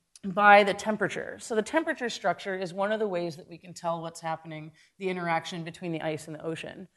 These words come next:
Um, and so that's basically telling us the really cold ice shelf water sitting on top, warm, salty water sitting on the bottom.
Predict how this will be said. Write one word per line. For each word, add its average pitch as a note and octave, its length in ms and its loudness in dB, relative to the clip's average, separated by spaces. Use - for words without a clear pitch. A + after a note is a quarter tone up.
Um, F#3 340 6
and A3+ 140 2
so A3+ 180 6
that's A3+ 200 10
basically B3 400 4
telling G3+ 360 2
us F3+ 140 0
the G3 100 2
really E3+ 220 2
cold E3+ 320 -4
ice F#3+ 160 2
shelf F#3+ 280 8
water F3 280 6
sitting E3+ 260 -4
on E3 120 -2
top, A#3+ 440 4
warm, G3+ 340 8
salty F#3+ 360 2
water F3 320 8
sitting F3 300 -6
on D#3 80 -4
the D#3+ 80 -6
bottom. D3+ 520 -6